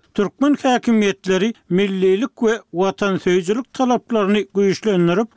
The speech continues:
zordan güzeran aýlaýan adamlaryň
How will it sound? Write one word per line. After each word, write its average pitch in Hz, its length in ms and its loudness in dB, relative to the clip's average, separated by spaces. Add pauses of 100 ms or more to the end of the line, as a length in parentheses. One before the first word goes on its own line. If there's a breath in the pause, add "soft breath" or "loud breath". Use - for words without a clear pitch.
(120)
zordan 233 480 0 (160)
güzeran 190 480 2
aýlaýan 220 480 0
adamlaryň 196 720 0